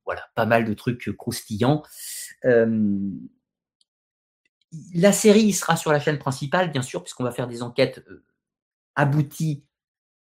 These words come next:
sur ces sectes et sociétés secrètes, mais il y aura aussi toute une partie sur la chaîne secondaire, puisque moi-même, à titre personnel, euh, il y a longtemps, bien avant le lancement de la Web T V,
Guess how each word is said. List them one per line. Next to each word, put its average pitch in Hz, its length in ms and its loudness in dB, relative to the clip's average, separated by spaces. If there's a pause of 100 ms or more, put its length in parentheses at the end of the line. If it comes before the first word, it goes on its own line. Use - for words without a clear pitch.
(200)
sur - 480 -2
ces 113 200 0
sectes - 520 2
et 104 40 -14
sociétés 104 360 -10
secrètes, - 600 -4
mais 135 260 2
il 175 80 0
y 170 60 2
aura 165 300 -2
aussi 180 320 0
toute 175 180 -8
une 175 140 -6
partie 160 280 -10
sur - 140 -10
la 123 200 -8 (280)
chaîne 127 400 -4
secondaire, 117 680 -6 (400)
puisque 131 220 -4
moi-même, 147 360 2
à 127 80 0
titre - 240 -14
personnel, 123 640 -6 (540)
euh, 85 160 -8
il 127 140 -2
y 131 100 2
a 131 80 4
longtemps, 135 540 4
bien 151 340 0
avant 139 280 -2
le 123 100 -8
lancement 117 340 -12
de 123 60 -12
la 107 80 -8
Web 107 180 -8
T 101 120 -10
V, 135 380 -6